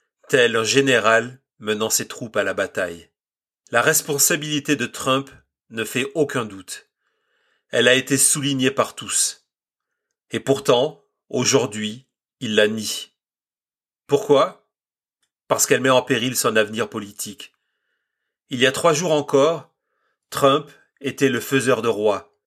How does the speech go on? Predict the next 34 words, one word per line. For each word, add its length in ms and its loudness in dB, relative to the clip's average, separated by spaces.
celui 420 0
qui 140 -14
tenait 260 2
le 100 2
sort 320 4
du 120 -8
Parti 340 0
républicain 560 -2
entre 240 -6
ses 180 -2
mains, 260 -8
celui 380 0
qu'il 180 -10
fallait 240 0
séduire 640 0
et 100 -6
satisfaire 960 0
afin 360 0
de 100 0
ne 120 2
pas 180 2
s'exposer 560 -2
à 60 2
sa 140 0
colère. 460 -2
Une 160 -10
partie 300 0
du 100 -6
silence 340 2
des 100 2
républicains 600 0
s'expliquait 520 0
par 180 0
cela, 440 0